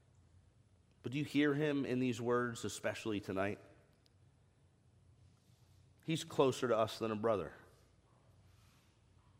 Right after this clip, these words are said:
He's our elder brother. Closer than any blood relationship we could ever have is our relationship with Jesus Christ.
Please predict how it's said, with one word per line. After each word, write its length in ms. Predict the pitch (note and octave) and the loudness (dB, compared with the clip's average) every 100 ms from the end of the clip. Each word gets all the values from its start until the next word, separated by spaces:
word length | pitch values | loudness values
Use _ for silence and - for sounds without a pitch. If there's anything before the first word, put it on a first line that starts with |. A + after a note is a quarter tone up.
| - - | -16 -2
He's 220 | D3 C#3+ | 2 6
our 280 | A#2+ C3 A2 | 8 8 6
elder 280 | G#2+ F#2 E2+ | 4 2 0
brother. 400 | E2+ C#2+ C#2 - - - _ - _ _ - - _ _ - - - _ - - _ _ _ _ - - | -2 -4 -8 -14 -20 -20 _ -20 _ _ -20 -20 _ _ -20 -20 -20 _ -20 -20 _ _ _ _ -20 -20
Closer 380 | - D#3 D3 C#3+ | 6 8 8 4
than 180 | B2 B2 | 2 2
any 240 | B2 B2 | 2 0
blood 260 | A2+ A#2 A2+ | 2 2 4
relationship 720 | A2 G#2+ G#2+ A2 G#2 - F#2+ | 4 4 2 0 -4 -4 -4
we 80 | G2+ | -4
could 160 | - F#2+ | -2 -2
ever 200 | F#2+ F2 | 0 -2
have 380 | F#2+ E2 D2 D#2 | -2 -2 -4 -8
is 140 | - | -4
our 300 | E2 E2+ E2 - | -2 -2 -6 -8
relationship 680 | F#2 F2 E2+ - F2 - E2 - | -6 -4 -4 -6 -10 -8 -8 -8
with 160 | F2+ - | -12 -10
Jesus 340 | E2+ D2+ D2+ | -10 -10 -14
Christ. 500 | - B1 B1 - - | -10 -10 -10 -16 -20